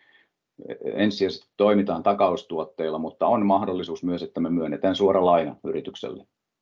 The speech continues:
Finnvera-laina. Mut se tapahtuu yleensä rinnakkain sen kaupallisen rahoittajan kanssa, että – meidän yksin rahoittamisen mahdollisuudet on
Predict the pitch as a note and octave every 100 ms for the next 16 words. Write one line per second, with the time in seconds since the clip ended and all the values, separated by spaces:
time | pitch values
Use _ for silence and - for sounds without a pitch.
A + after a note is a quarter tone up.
0 | _ _ _ _ _ _ _ - F2 E2
1 | D2+ C2+ C2+ C2 - _ _ _ - G2+
2 | - B2+ D3 - A2 G#2 G2 - G2 G#2
3 | G2 G2 - D#2+ A#2 G#2+ F#2+ - F2+ D#2+
4 | D#2 - - F2 E2 - _ - F#2 E2+
5 | D2+ D2+ D2+ D#2+ D2 D2 D2+ D#2+ E2+ D2
6 | - - - - - - - - - _
7 | _ - F#2 G2 A2+ C3+ C#3 A#2 G2 G2+
8 | F#2+ F2 - E2+ E2 E2+ F#2 F2+ D#2 D2+
9 | D2+ D2+ D#2 - D2 C#2+